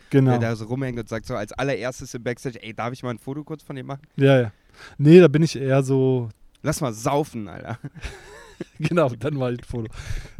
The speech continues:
Speaker 1: Nee, das ist so, ich bin dann, glaub ich, eher so der Zurückhaltende, obwohl ich das... Äh,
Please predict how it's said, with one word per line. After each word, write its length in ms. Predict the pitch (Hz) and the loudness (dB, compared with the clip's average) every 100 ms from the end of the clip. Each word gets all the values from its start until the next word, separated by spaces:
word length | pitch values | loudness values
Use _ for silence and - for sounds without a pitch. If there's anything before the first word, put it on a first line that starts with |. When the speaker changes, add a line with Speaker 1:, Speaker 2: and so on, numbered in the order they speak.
| - - 147 | -20 -10 4
Speaker 1:
Nee, 200 | 170 240 | 6 6
das 140 | 185 | 4
ist 140 | 202 | 0
so, 340 | 190 180 156 156 | 2 2 2 -4
ich 140 | 156 | -4
bin 120 | 175 | 0
dann, 200 | 190 175 | 0 0
glaub 160 | 156 165 | 0 0
ich, 120 | 139 | 0
eher 180 | 156 147 | 0 0
so 140 | 139 | 0
der 220 | 135 143 135 - | -2 -2 -4 -8
Zurückhaltende, 760 | - 147 - 127 123 123 120 | -10 -8 -6 -6 -6 -6 -8
obwohl 220 | 120 117 165 | -8 -2 -2
ich 100 | - | -4
das... 260 | 156 - | -10 -12
Äh, 400 | - 143 135 135 | -10 -8 -6 -6